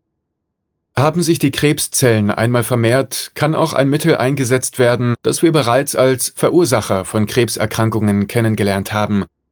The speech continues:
Strahlung. Denn genau wie einige Formen von Chemotherapie kann Strahlung die D N A der Krebszellen beschädigen.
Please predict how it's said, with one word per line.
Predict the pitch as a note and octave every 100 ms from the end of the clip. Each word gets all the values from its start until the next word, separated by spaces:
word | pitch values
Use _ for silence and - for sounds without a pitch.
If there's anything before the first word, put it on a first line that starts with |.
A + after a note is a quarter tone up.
| _
Strahlung. | - - C#3+ D3 G2+ D#2+ _ _ _ _ _
Denn | B2 C3
genau | C#3 C#3 F3
wie | F3
einige | - D3+ E3+
Formen | C3+ - D3+ D#3 B2+
von | G#2+ A#2
Chemotherapie | - C#3+ C3+ B2+ A#2 A2+ - A#2+ A2+ -
kann | A#2+
Strahlung | A2 - G#2 A2+ C#3+ D#3+
die | C#3 B2
D | B2
N | - A2+
A | G2 A#2+
der | D#3 C3+
Krebszellen | A#2+ - C#3 - - - B2 B2
beschädigen. | A#2 D#3+ D3 G#2+ E2 -